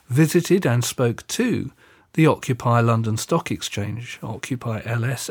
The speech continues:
X, outside Saint Paul's. So, here's Zizek talking in two thousand and eleven to the Occupy Wall Street protesters.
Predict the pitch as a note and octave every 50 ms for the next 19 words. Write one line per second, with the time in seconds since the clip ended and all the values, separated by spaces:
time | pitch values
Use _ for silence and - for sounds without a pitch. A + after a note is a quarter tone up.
0 | - - F3+ D#3 - - - - - - - _ _ _ _ _ _ - A2+ A2
1 | G#2 - - - - A2 A2 G#2+ G2+ - - - A2+ - - - A#2+ A2+ A2 -
2 | A#2 - - - - - _ _ _ _ _ _ _ _ _ _ _ _ _ _
3 | _ _ _ _ _ _ _ _ _ _ _ _ _ _ _ _ _ _ _ _
4 | _ _ _ _ _ _ - _ _ _ _ - - - - - - - - -
5 | - - - - G#3+ F3+ C3+ G2+ - - _ _ _ _ _ - - _ - _
6 | _ - - C3 C3 D3+ D#3+ D3+ - - C#3+ C3 B2+ A#2 - A#2 A#2+ A#2 - -
7 | - C#3 C#3 C3 - C#3+ E3+ F#3+ F3 C3 A#2 A#2 - - D#3 D3+ - - C#3 C3+
8 | C3 B2+ - C3+ C3 C3+ C3+ C3+ B2+ B2 A2+ G#2+ G#2 A2+ A2+ A#2 A#2 - _ -
9 | _ - - - _ - - F3 E3+ G3 F#3 D3+ - - C3 - C3 A#2+ A#2+ A2+
10 | A#2 A#2+ A#2 A2+ - - - A2 A2+ G#2+ - - A2+ - A2 G#2+ G2 - - -
11 | G#2 G2+ - - - _